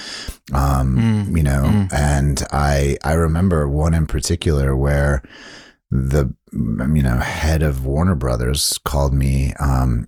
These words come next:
Speaker 1: and whether it was just a brilliant manipulation, but I, I, he s-, appeared to be crying on the <laughs> phone, you know? And I, I, eh, you know, empathetically was like, "Okay," <laughs> you know, like, and, and,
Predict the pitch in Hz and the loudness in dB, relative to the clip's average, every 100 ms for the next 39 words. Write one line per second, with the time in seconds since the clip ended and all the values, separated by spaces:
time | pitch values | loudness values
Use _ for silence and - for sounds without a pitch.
0 | - 73 71 73 78 80 67 - 73 76 | -4 -2 0 0 0 0 -2 -2 -2 0
1 | 65 62 73 92 80 73 67 62 64 62 | -2 -2 0 0 0 0 -2 -2 -2 0
2 | 65 82 78 69 69 - 71 71 69 - | 0 0 2 2 0 -2 0 0 0 -4
3 | 76 76 73 - - - 78 90 98 82 | -2 0 0 -2 -4 -4 -4 0 0 2
4 | 82 78 - - 87 92 92 80 76 76 | 0 0 -2 -6 -2 2 2 2 0 0
5 | 76 - 170 - - 202 - - - 240 | 0 0 0 -2 0 0 0 -4 -2 -2
6 | - - 160 - - - - 233 - 104 | -2 -2 -2 0 -4 -4 0 0 2 -2
7 | 90 90 110 107 - - - 76 92 101 | 0 2 2 0 -4 -12 -10 -4 0 2
8 | 92 - - - 107 104 92 92 90 92 | 0 -2 -12 -10 -2 0 0 0 0 2
9 | 107 87 80 107 104 - 98 107 - 90 | 2 0 0 -2 0 -2 2 2 4 2
10 | 87 80 87 80 - _ 101 147 - 92 | 2 2 0 0 -6 _ -2 0 0 0
11 | 98 156 147 - - - - 139 - 165 | 2 2 0 -6 -4 -4 0 0 0 0
12 | 131 - - 165 120 - - - - 107 | -2 0 0 0 0 -2 -4 -4 -2 -2
13 | 101 110 104 98 | 0 0 0 0